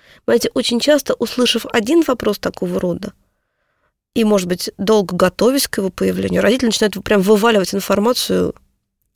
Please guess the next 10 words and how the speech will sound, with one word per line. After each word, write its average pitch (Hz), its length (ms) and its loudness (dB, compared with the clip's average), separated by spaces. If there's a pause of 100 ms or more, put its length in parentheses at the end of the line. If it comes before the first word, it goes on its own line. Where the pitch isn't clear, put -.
(680)
большими 196 340 2
порциями, 190 560 -2
а - 80 -2
ребенок 226 280 2
ее 226 80 4
не 214 60 0
запрашивал. 202 580 -2 (840)
Он 233 100 2
спросил 233 540 0
один 185 400 0